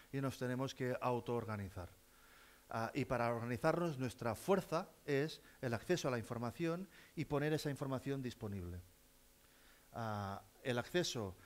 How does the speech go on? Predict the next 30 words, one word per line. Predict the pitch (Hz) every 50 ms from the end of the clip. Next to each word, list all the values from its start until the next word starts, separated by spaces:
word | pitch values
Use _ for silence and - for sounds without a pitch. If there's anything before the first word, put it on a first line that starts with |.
| - - - -
al | - 110 107
catálogo, | - 107 98 131 139 156 156 147 165 196
al | 165 131
inventario, | 127 117 113 113 107 92 - 135 139 147 160 175
como | 175 147 131
decía | 120 113 104 - 131 123
Javi, | 117 - 151 151 139 147 190 - - - - -
y | 147 151 147
hacerlo | 135 120 - 135 127 120 127 113
disponible, | 107 101 - - 101 95 92 90 87 87 85 85 - - - -
a | 117 117
empoderarnos | 117 113 123 117 113 113 117 120 113 113 113 101 - -
todos. | - 87 82 80 82 82 - - - - - - - - - - - - - - - - - - - -
Ah, | - 110 107 101 101 98 98 95 - - - - - - - - - -
todo | 175 175 160 135 -
cambiará, | - 117 120 120 131 143 165 180 196 - -
entre | 127 117 107 135 135
otras | 139 151 139
cosas, | - 165 147 135 175 170
porque | - 151 123 120
tenemos | 107 117 123 127 127 120 120 113 117
a | 123 117 113 113
un | 123 131 127
soldado | 117 - 135 127 127 147 160 147 120 101 95 90 87 - - - - - - - - -
que | - 120
detecta | 117 107 110 143 120 - 135 131
información | 120 - 131 127 123 110 - 156 151 135 113 110 - -
y | 127 120
la | 110 110 104 101 101 98 95 95 92 92 90 - - - - - - - - - - - - - - - - - - - - -
comparte, | - 123 117 - 175 165 165 165 175 226 -